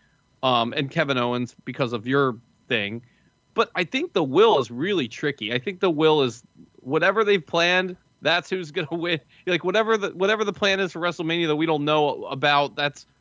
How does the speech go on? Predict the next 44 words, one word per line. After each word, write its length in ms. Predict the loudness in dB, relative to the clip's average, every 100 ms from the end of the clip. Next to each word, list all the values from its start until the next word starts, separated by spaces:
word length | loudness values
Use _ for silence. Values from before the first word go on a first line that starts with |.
| _ _ _ _ -8
they're 140 | -8
so-, 140 | -6 -2
they're, 220 | -2 -2 -2
they're 180 | 0 2
getting 320 | 0 0 0
to 60 | 2
that 260 | 2 2
somehow. 500 | 0 -2 -2 -8 -10 -20 _ 0
Um, 320 | 2 0 -4 -12 -20 _ -2
and 100 | 0
I 60 | 2
think 200 | -2 -2
that, 120 | 0
that 260 | 0 0 -2
if 160 | -6 -6 -8
the 100 | -8
title 360 | -6 -6 -6 -8
changes, 760 | -6 -4 -4 -6 -8 -10 -14 _ _ _ _ _ -4
that 180 | -2 -4
would 140 | -10
suggest 420 | -12 -6 -6 -4
that. 240 | -4 -4 -4
And 120 | -8
if 120 | -6
it 140 | -8 -4
doesn't, 500 | -2 -2 -4 -8 -10 _ _
we 140 | -6 -6
still 280 | -4 -2 -2
don't 200 | -4 -6
know 160 | -6
what 120 | -6
the 60 | -8
WrestleMania 760 | -8 -10 -10 -8 -8 -8 -10 -12 -4
champion 500 | -2 -2 -4 -12 -14
is 100 | -12
gonna 180 | -12
be. 180 | -12 -10
'Cause 160 | -2 2
I, 140 | 2 2
I, 160 | 0 0
I'm 140 | -2
with 160 | -4 -4
you, 140 | -6
Aaron. 280 | -4 -6 -8